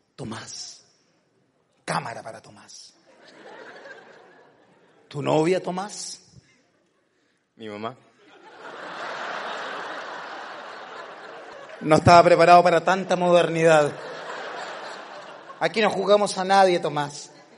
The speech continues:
Speaker 1: Hola. ¿Cómo está, dama?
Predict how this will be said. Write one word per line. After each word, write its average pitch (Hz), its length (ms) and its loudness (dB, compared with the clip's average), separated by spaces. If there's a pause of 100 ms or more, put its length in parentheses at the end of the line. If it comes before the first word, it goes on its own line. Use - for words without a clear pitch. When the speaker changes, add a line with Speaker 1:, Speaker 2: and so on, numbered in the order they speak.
(260)
Speaker 1:
Hola. 113 220 -14 (1600)
¿Cómo 147 140 -4
está, 139 200 -4
dama? 117 300 -8